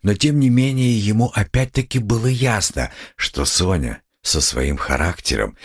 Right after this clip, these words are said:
и с тем всё-таки развитием, которое она получила,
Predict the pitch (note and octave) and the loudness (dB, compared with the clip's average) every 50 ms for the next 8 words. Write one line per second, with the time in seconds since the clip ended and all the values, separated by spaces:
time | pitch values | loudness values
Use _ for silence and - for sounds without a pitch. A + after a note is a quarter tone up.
0 | - - - - B2+ B2 - - - - - C#3 C#3+ C#3 B2 - - - C3 A#2+ | -20 -12 -2 0 2 2 2 0 -2 0 2 2 2 2 2 0 2 0 0 0
1 | - A2+ - - A2+ G#2 G#2 G2 F2 F#2+ G#2+ C#3 E3 C#3+ - - G2+ F#2 F2 D#2 | 0 -2 0 0 2 2 2 2 2 2 2 2 2 2 2 2 2 2 2 0
2 | - F2+ E2 - G2 F#2+ E2+ E2 D2+ D#2 - - - F#2 D2+ D2+ D2 - - D#2 | 0 -2 0 0 0 2 2 2 2 0 -2 -2 -2 -2 0 0 0 0 0 0
3 | D#2+ F2 E2 - - D3 C#3 G2 C2 - - | 0 0 2 2 0 2 0 0 -2 -4 -8